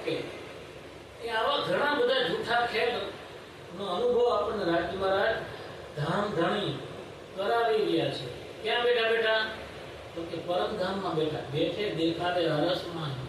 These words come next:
તમે પરમધામમાં બેઠા બેઠા રાજી મહારાજ તમને આ અનુભવ કરાવી રહ્યા છે.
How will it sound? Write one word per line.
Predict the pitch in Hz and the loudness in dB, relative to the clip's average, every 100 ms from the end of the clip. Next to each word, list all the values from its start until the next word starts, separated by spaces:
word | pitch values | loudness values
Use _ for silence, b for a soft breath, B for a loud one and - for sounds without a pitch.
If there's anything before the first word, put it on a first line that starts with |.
| - - - - - - - - | -10 -14 -14 -14 -14 -16 -16 -12
તમે | 160 170 | -10 -8
પરમધામમાં | 160 165 196 185 196 202 175 | -2 -2 -2 -2 -2 -2 0
બેઠા | 165 170 190 | 0 2 0
બેઠા | 180 165 175 | 2 2 2
રાજી | 165 156 160 165 | 2 2 2 2
મહારાજ | 160 160 165 160 | 2 2 2 2
તમને | 151 151 160 | -2 -2 -2
આ | 151 147 | 0 0
અનુભવ | 151 139 151 | 0 2 2
કરાવી | 151 139 139 139 135 135 131 | 2 0 0 2 0 -2 -4
રહ્યા | 131 131 135 - - - - - - | -4 -2 0 0 -2 -8 -12 -14 -14
છે. | - 208 214 208 180 160 | -4 2 4 4 4 2